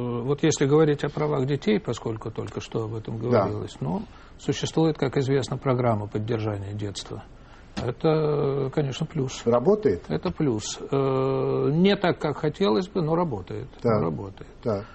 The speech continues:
Speaker 1: Э, это некоторые социальные, так сказать, э, улучшения, которые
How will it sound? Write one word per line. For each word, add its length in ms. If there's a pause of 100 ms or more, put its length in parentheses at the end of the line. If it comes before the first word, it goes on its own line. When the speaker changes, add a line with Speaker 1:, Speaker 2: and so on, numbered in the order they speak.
(180)
Speaker 1:
Э, 760
это 1200
некоторые 880
социальные, 760
так 160
сказать, 340
э, 480
улучшения, 680
которые 680